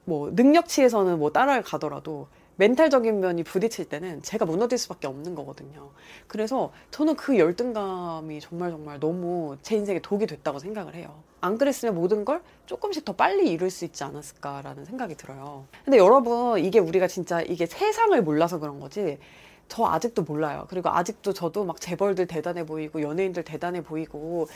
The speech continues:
어, 막, 아, 막 저렇게 막 크리에이티비티가 막 있는 사람들은 막 너무 막 대단하다 막 이런 생각 들지만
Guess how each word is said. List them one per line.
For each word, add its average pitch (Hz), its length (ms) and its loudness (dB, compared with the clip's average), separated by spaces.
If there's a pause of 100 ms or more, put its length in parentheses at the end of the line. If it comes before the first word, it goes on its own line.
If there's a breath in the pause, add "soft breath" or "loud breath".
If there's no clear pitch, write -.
(280 loud breath)
어, 233 180 4
막, 170 280 2
아, - 40 -14 (260 loud breath)
막 170 120 -14 (220)
저렇게 185 360 -16
막 180 160 -10
크리에이티비티가 262 840 -4
막 180 100 -2
있는 175 220 -2
사람들은 196 420 -8
막 175 140 -8
너무 190 260 -4
막 196 180 -6
대단하다 196 460 -4
막 170 100 -8 (300 loud breath)
이런 262 180 2
생각 302 220 -2
들지만 165 640 -6